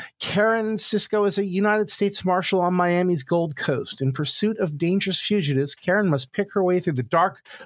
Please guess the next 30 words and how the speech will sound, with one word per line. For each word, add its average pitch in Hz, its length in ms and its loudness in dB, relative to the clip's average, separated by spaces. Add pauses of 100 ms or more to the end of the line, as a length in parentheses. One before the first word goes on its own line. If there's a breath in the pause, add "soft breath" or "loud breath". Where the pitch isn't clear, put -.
underbelly 143 580 2
of 131 100 -4
the 123 80 -6
South 175 420 0
Beach 180 240 -2
nightlife 139 520 2
and 127 140 2
the 127 60 0
sunshine 175 600 2
and 135 180 0
glitz 160 400 -2
of 127 160 -10
Palm 165 360 0
Beach 135 280 -2
high 160 220 0
life, 123 300 0 (400 loud breath)
while 143 180 4
she - 140 -4
struggles 185 480 0
to - 100 -2
win 165 140 2
the 165 80 2
respect 156 400 0
of 143 100 -2
her 147 80 0
supervisor 147 880 0
and 135 160 2
her 139 120 4
fellow 123 340 -2
officers. 107 720 -2